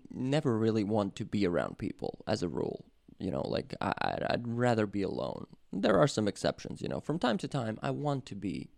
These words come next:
with, with a s-, a select few people, but I only wanna do it for a short period of time. Anyways, I've already talked about this. I don't need to fucking repeat it. Oh, but I will.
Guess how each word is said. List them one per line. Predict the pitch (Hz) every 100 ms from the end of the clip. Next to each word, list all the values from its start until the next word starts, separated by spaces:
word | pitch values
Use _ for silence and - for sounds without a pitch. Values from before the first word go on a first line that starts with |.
| -
with, | 95 87 - -
with | - 92 - - _ -
a | -
s-, | - -
a |
select | - - 110 104 107 -
few | - - - 87 87 - - - _ -
people, | - - - -
but | -
I | 165
only | 190 160
wanna | 135 110
do | 101 95
it | -
for | 73
a | 85
short | - -
period | - -
of | -
time. | - -
Anyways, | 120 98 -
I've | 135 147
already | 127 - -
talked | - -
about | - - -
this. | -
I | -
don't | - -
need | -
to | -
fucking | - - - -
repeat | - - -
it. | - - - - - -
Oh, | - 120 123
but | 120 143
I | 147 151 165
will. | 165 175 170 165 165